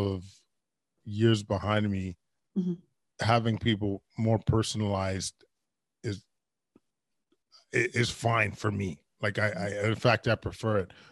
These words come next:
Speaker 1: I did a show with, um, uh, uh, Doctor uh, Lynn Ashton. She was, uh, uh, at the time, first year resident, and she had suffered a cardiac arrest, left her s-, left her, uh,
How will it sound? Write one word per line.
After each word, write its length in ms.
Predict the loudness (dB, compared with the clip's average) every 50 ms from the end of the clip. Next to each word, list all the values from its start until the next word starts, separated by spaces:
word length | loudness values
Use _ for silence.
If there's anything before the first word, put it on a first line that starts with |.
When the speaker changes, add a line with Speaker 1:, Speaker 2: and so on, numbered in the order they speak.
| -4 -2
Speaker 1:
I 60 | 2
did 160 | 4 6 6
a 80 | 6 6
show 240 | 4 4 4 4 6
with, 320 | 4 4 2 0 0 2
um, 420 | 4 4 4 2 0 -2 -4 -6 _ _ _ _ _ -20 -20 _ _ _ -20 -12 -6
uh, 160 | -4 -2 -2 -2 -2 -4 -6 _ -12 -20 -12 -8
uh, 200 | -6 -6 -6 -8 -10 -4
Doctor 680 | 0 0 0 0 -2 -2 -2 0 2 2 2 0 0 0
uh, 160 | -2 -2 -4
Lynn 320 | -4 -4 -2 -2 -2 -4 -6 -4
Ashton. 500 | -2 -2 -2 -2 -4 -6 -6 -4 -4 -4
She 220 | -6 -4 -2 -2
was, 280 | -2 -2 -4 -4 -4 -4
uh, 340 | -4 -2 -2 -4 -4 -6 -8 _ _ _ _ _ _ _ _ _ _ _ _ -10
uh, 520 | -8 -8 -6 -6 -6 -8 -10 -12 -12 -14 -16 -18 -20 -20 _ _ -14 -14 -14 -14 -16 _ -12 -12 -10 -6 -6
at 100 | -4 -6
the 80 | -4
time, 300 | -2 0 2 2 2 0
first 300 | -2 -2 -2 -2 -2 0
year 120 | 0 2 2
resident, 600 | 4 2 2 2 0 -4 -2 -2 -2 -4 -6 -6 -4
and 320 | -4 -2 -2 -4 -4 -6
she 560 | -4 -4 -4 -4 -4 -4 -6 -6 -8 -10 -14 _ _ _ _ -2
had 240 | -2 -2 -2 -4 -8 -8
suffered 300 | -4 -2 -2 -2 -2 -4
a 40 | -6
cardiac 420 | -2 0 0 2 2 0 0 -2 -2
arrest, 340 | -2 0 0 0 0 -2 0
left 240 | -2 -4 -4 -4 -8
her 40 | -8
s-, 160 | -6 -4 -6 -6 -8 _ _ _
left 340 | -2 0 0 0 0 -2 -2
her, 260 | 0 0 2 0 -2 -4 _ -20 -18 -10 -8
uh, 340 | -6 -6 -4 -6 -6 -8